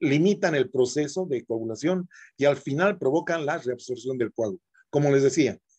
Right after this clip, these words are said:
ese coágulo no puede estar ahí indefinidamente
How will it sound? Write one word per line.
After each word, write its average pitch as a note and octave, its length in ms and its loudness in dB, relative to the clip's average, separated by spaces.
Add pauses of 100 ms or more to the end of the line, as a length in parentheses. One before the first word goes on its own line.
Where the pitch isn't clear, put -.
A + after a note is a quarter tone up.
(200)
ese F#3+ 320 2
coágulo F3 440 4
no D#3+ 180 -6
puede E3 240 -4
estar E3 460 -4 (240)
ahí D#3+ 380 -4
indefinidamente D3+ 880 -2